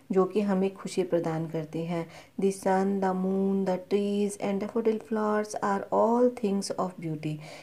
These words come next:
कि जितने भी सूरज हैं, चंदा हैं, डैफोडिल flowers हैं, और जितने भी all kinds of flowers हैं, जो rivers हैं, यानी जितना भी nature की जो खूबसूरती है, वो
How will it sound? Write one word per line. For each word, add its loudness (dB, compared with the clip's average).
कि 2
जितने 2
भी 2
सूरज 4
हैं, 0
चंदा 0
हैं, 0
डैफोडिल -2
flowers -2
हैं, 0
और -2
जितने 2
भी 4
all 2
kinds 0
of -4
flowers 0
हैं, 0
जो 6
rivers 2
हैं, -2
यानी 6
जितना 4
भी 6
nature 4
की 0
जो 2
खूबसूरती 0
है, 0
वो 2